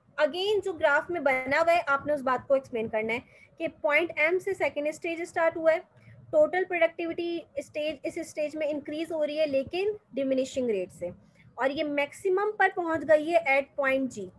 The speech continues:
ठीक है, Point जी पर जो है ये अपने maximum पर है।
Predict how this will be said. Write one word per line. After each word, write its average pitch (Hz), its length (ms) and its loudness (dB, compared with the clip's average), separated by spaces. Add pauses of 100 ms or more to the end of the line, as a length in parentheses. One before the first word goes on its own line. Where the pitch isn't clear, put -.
(720)
ठीक 277 140 -2
है, 285 60 4
Point 277 420 2
जी 302 280 -4
पर 320 240 4 (920)
जो 269 100 -2
है 277 160 4
ये 285 100 2
अपने 302 300 0
maximum 247 560 -4
पर 185 220 -8
है। 185 100 -10